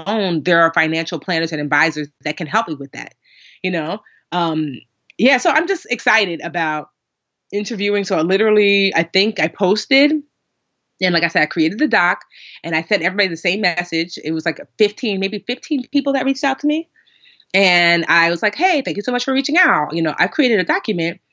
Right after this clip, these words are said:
to help give you a clear understanding of where my husband and I are and where we'd like to be. You know, please review." And in the doc, it was clear, like, you know, how I wanted to work with the person. Like, I would like to pay hourly. I don't want, I wanna manage my own money.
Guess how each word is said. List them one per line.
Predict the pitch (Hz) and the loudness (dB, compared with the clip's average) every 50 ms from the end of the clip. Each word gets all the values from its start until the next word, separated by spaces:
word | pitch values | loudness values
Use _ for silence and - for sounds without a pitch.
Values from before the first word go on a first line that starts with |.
| _ _ _ _ _ _ _ - | _ _ _ _ _ _ _ -2
to | 190 170 | 0 2
help | 165 202 196 175 | 2 2 0 2
give | 208 208 180 | 0 0 0
you | 190 165 | 0 -2
a | - | 0
clear | - 302 349 349 | 0 0 0 2
understanding | 302 294 285 - 240 226 254 262 262 247 220 | 2 0 0 2 2 2 2 2 0 0 0
of | 170 151 143 | 0 -2 -2
where | 143 190 240 254 247 | 0 0 2 2 2
my | 233 214 | 2 2
husband | 233 247 233 233 240 220 | 2 0 0 0 0 0
and | 214 214 | 2 2
I | 208 202 196 | 4 4 4
are | 196 214 247 277 269 208 170 165 165 - - - - - - | 2 2 0 0 0 0 0 -2 -2 -6 -14 -20 -18 -10 -6
and | 151 160 160 | -4 -4 0
where | 147 196 240 262 | 2 2 2 2
we'd | 277 262 | 2 2
like | 240 240 247 240 | 2 0 0 -2
to | - 262 | -4 -4
be. | 208 220 196 165 143 139 | -2 0 0 0 0 -2
You | 135 151 160 | -4 -4 -6
know, | 151 151 143 143 139 - - | -4 -4 -4 -4 -6 -4 -4
please | 220 233 226 226 | -2 -2 0 0
review." | 190 160 196 202 208 240 269 285 302 311 _ _ _ - - - | 0 2 2 2 4 4 4 2 0 -2 _ _ _ -14 -6 -4
And | 214 196 | -2 2
in | 196 220 226 226 | 4 4 4 4
the | 214 175 | 4 2
doc, | 190 175 175 180 185 180 | 2 2 2 2 0 0
it | 180 165 | 0 -2
was | 165 160 - | -2 -2 -4
clear, | - - 190 180 175 160 | -6 -6 -4 -4 -2 -2
like, | 156 151 147 | -2 -4 -4
you | - 165 | -4 -4
know, | 156 151 147 143 139 | -4 -2 -4 -4 -4
how | - 170 165 | -2 0 2
I | 160 165 | 2 2
wanted | 160 160 151 151 | 0 -2 -4 -6
to | - 170 | -6 -8
work | 151 156 143 - | -6 -6 -8 -8
with | 151 - | -10 -12
the | 143 | -8
person. | - - 147 139 - - 135 | -6 -4 -4 -4 -6 -8 -10
Like, | 139 139 135 135 | -8 -6 -4 -4
I | 135 | -4
would | 139 143 143 | -2 -2 -2
like | 147 143 143 | 0 -2 -2
to | - 160 | -2 0
pay | 220 202 208 | 2 2 4
hourly. | 254 277 254 196 170 160 151 139 139 135 131 135 - - - - - - | 4 2 2 0 0 -2 -2 -2 -4 -4 -6 -8 -12 -16 -20 -20 -16 -12
I | - 135 | -8 -4
don't | 156 156 147 165 | -4 -2 -2 0
want, | 175 165 160 - | 0 -2 -2 0
I | - 165 | -2 -2
wanna | 156 147 165 160 170 | 0 0 0 0 0
manage | 170 147 156 170 - | 0 0 0 0 2
my | 185 196 | 2 2
own | 220 240 | 4 4
money. | 262 294 302 247 180 151 147 147 | 4 4 4 2 0 -2 -4 -6